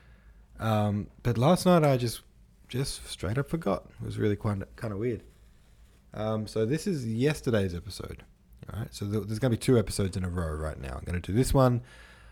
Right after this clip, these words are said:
uh, and then probably within the hour I'll,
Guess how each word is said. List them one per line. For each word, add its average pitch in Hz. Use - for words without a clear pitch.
uh, 95
and 95
then 87
probably 95
within 87
the 87
hour 87
I'll, 80